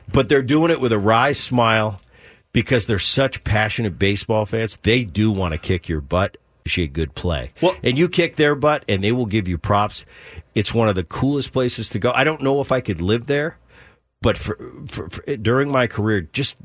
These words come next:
Speaker 1: that East Coast, going to Philly, going to New York, going to Boston, it's just a different animal, and it's, and it's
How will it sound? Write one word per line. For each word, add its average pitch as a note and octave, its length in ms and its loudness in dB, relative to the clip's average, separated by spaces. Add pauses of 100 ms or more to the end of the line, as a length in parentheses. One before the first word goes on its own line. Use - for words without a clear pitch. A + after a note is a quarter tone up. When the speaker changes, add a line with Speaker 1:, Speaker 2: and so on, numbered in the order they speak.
(120)
Speaker 1:
that A#2+ 180 2
East A#2+ 240 -2
Coast, G#2+ 260 0
going A#2 240 -2
to F#2 60 -2
Philly, F#2+ 400 -2
going G#2 260 -2
to G#2 60 -2
New F#2+ 120 -4
York, F#2 460 0
going F#2+ 240 -2
to F2+ 60 -2
Boston, E2 600 -4 (460)
it's - 160 -6
just - 280 -2
a E2 60 -8 (200)
different B2 340 2
animal, A#2+ 440 0
and F2 180 -2
it's, - 300 -4
and F#2 160 2
it's - 320 -4